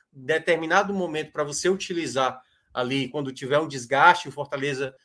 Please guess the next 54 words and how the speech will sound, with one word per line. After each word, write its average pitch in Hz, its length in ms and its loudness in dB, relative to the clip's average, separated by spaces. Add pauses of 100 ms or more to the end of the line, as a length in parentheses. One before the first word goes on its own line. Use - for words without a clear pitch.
(120)
se - 220 -6
ele 165 140 0
for 156 200 0
avançando, 143 560 0
né, 123 120 -4
nas 135 160 -6
competições, 127 720 -8 (220)
vai 147 420 8
em 185 40 4
um 175 180 -4
determinado 139 480 -2
momento 135 300 -6
precisar 156 480 2
de 143 100 -10
jogadores. 127 680 -4 (220)
A 131 80 -14
torcida 165 380 -4
lembra 147 280 -2
do 139 120 -4
ano 135 140 -4
passado, 135 340 -4
do 123 60 -8
jogo 151 180 -10
contra 151 180 -16
o - 40 -20
Cuiabá, 139 520 0 (360)
na 123 100 -8
Série 123 260 -2
A, 135 220 4
na, 127 220 -4
na 120 100 -4
Arena 120 240 -4
Castelão, 131 640 -4 (280)
a 123 140 -2
maneira 143 380 0
como 180 160 -2
o 147 40 -6
Vojvoda 139 440 -4
colocou 139 380 -6
o 120 40 -10
time, 151 420 -8 (260)
e 131 60 -10
eu 135 120 4
acho 160 160 4
que - 60 -14
o - 40 -8
Samuel 143 460 0
é 147 60 2
uma 147 220 -2
peça 160 300 2
boa 156 560 4
pra 170 140 -2
ser - 120 -8
utilizada 135 640 -4